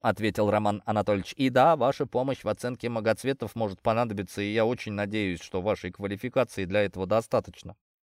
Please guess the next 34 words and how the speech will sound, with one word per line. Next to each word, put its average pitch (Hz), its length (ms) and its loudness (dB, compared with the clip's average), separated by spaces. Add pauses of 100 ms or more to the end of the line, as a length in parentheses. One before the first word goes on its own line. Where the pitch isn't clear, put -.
(420)
«Не 151 180 4
могу 180 280 6
давать 127 320 2
гарантий, 101 540 0
пока 85 400 0
сам 98 340 0
не 90 100 -2
увижу 90 380 -4
состав 95 400 -4
поляны, 98 600 0
но, 120 220 0
вероятно, 101 560 0
да». 82 220 0 (640)
«Я 139 200 6
смогу 151 340 2
оценить 104 400 -2
большую 101 400 -4
часть - 240 -4
магоцветов», 98 680 -2
ответил 92 380 -4
я, 87 180 -2
«как - 220 -2
минимум 147 360 0
не 147 100 2
хуже 143 280 0
сборщиков, 127 600 -2
если 101 200 -6
там 101 220 0
не 101 80 0
окажется 101 480 -2
ничего 104 300 -6
совсем 98 400 -4
уж - 120 -6
экзотического». 107 800 -4